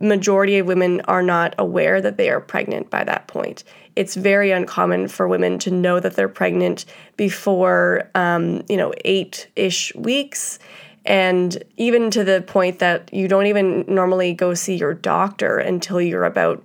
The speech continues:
eight, ten, twelve weeks along. That's when a typical first ultrasound is done. That's when your typical, um, first appointments are, um,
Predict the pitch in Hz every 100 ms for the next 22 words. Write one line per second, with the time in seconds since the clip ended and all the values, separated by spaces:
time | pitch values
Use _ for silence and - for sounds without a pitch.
0 | _ - 190 175 - - - - 175 165
1 | 175 - - 180 175 185 185 - 180 190
2 | 180 131 202 - - - 190 196 202 175
3 | 170 - 214 208 202 185 170 170 190 180
4 | - 180 180 185 202 175 95 202 202 226
5 | 226 220 214 - - 185 185 180 170 170
6 | 202 196 190 175 170 165 - 180 165 165
7 | 165 - - 196 180 - - - - -
8 | 190 185 214 233 220 214 - 185 170 165
9 | 165 170 - - - - 180 165 - -